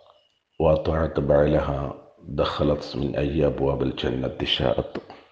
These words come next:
സ്ത്രീകളെ സംബന്ധിച്ച് വളരെ ശ്രദ്ധേയമായ ഒരു ഹദീസ് പ്രവാചകൻ സൂചിപ്പിച്ചു.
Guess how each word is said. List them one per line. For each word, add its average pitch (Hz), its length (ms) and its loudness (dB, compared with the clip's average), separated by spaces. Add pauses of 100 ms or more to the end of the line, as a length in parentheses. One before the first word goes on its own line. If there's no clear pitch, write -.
(2750)
സ്ത്രീകളെ 85 520 6
സംബന്ധിച്ച് 78 640 0 (840)
വളരെ 82 280 4
ശ്രദ്ധേയമായ 78 760 0 (200)
ഒരു 73 180 0
ഹദീസ് 69 500 -2
പ്രവാചകൻ 65 520 0 (240)
സൂചിപ്പിച്ചു. - 480 -6